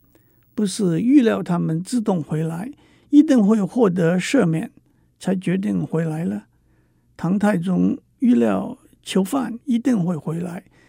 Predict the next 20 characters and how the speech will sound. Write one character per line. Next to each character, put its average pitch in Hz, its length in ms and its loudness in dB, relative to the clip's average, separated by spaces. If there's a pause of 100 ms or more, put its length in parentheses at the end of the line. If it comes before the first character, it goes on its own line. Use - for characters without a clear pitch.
(120)
才 185 180 -2
释 214 220 0
放 220 300 -2
他 165 180 -4
们， 156 260 -6 (520)
是 - 240 -6
居 269 320 2
上 247 280 0
位 180 160 0
的 151 140 -2
人 151 260 -4 (640)
揣 170 300 2
测 254 340 2 (420)
在 233 220 -2
下 190 240 -2
的 165 100 0
人 151 300 -2
的 165 100 -4
心 190 240 -2
态。 220 280 -4